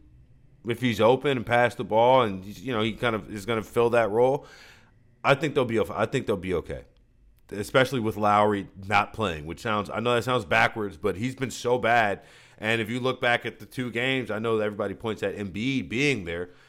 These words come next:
but you could also point at the fact that, all right, well, A, Miami's three-point shooting has fallen off of a cliff, and they're sitting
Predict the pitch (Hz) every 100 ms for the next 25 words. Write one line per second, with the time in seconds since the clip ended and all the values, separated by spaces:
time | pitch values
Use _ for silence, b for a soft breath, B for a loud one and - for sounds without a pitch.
0 | b 107 107 117 120 117 107 113 104 98
1 | 95 - 95 85 90 85 82 98 82 71
2 | 78 - 123 104 90 b b - 104 110
3 | 92 - 123 117 107 - 98 85 85 78
4 | 101 95 90 85 90 90 73 71 - 147
5 | 135 - 113 101 98 - - 147 131 107
6 | 101